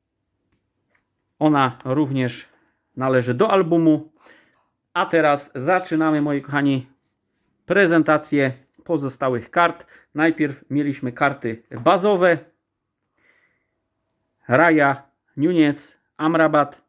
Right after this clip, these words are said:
Gross, Baleba, Marsh,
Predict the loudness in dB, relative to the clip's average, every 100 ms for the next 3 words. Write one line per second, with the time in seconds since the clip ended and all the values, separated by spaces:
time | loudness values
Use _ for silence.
0 | _ _ _ -10 -2 0 0 -4 -18 _
1 | _ _ _ _ _ -18 -2 2 4 2
2 | 2 0 -2 _ _ -6 0 2 0 -4
3 | -16